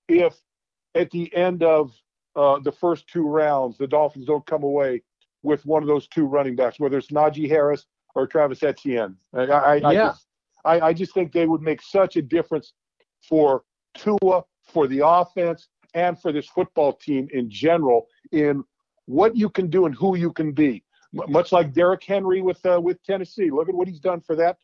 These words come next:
Speaker 1: football team and, and Ryan Tannehill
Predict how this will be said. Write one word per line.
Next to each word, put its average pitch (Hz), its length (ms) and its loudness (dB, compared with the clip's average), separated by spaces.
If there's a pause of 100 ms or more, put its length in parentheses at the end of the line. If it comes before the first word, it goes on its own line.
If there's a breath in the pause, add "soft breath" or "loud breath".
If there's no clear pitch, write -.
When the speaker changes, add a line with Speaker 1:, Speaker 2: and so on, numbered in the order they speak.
(300)
Speaker 1:
football 156 400 0
team 156 380 -6
and, 180 380 -2 (580)
and 180 380 -2 (260)
Ryan 160 340 0
Tannehill 151 560 0